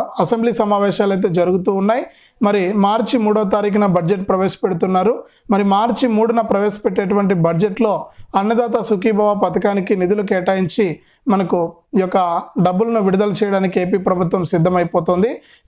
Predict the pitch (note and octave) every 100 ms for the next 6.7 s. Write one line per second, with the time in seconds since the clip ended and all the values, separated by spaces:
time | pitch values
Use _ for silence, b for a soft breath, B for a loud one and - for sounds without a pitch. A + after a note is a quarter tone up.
0 | - G3 - - B3 A#3 A#3 A3+ A3 F3
1 | - _ A3 G#3 A#3 A#3 G#3+ G#3 A3 G3+
2 | G3 F#3 G#3+ G#3 F#3+ F#3+ F#3+ F#3 F#3+ D#3+
3 | b b - G#3+ B3 A#3+ A#3 A#3 A3 G#3
4 | G3+ G#3+ G#3+ A3 G3+ F#3 F#3+ G3+ F#3+ G3
5 | G3 F#3 F#3 E3+ G3+ F#3+ D3 B B _
6 | F#3+ G#3 B3+ B3 A3+ G#3+ G#3